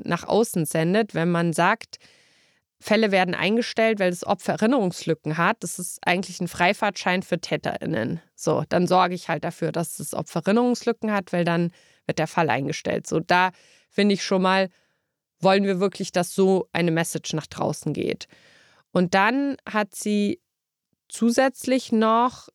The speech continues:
auch noch geschrieben, dass ja nicht auszuschließen sei, dass ich in der Tatnacht nicht noch mit anderen Männern Geschlechtsverkehr hatte.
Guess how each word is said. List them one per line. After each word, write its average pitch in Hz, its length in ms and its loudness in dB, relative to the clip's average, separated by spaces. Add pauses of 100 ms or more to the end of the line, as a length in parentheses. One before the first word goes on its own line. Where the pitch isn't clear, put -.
auch 202 180 2
noch 226 240 -2
geschrieben, 226 880 2 (580)
dass - 320 -2
ja 190 180 2
nicht 208 300 0
auszuschließen 220 840 0
sei, 185 240 2
dass 196 220 -2
ich - 160 -6
in 180 120 0
der 170 140 0
Tatnacht - 540 -2
nicht 196 200 0
noch 190 200 -4
mit 185 180 -2
anderen 202 360 2
Männern 151 320 -4
Geschlechtsverkehr - 800 -6
hatte. - 540 -4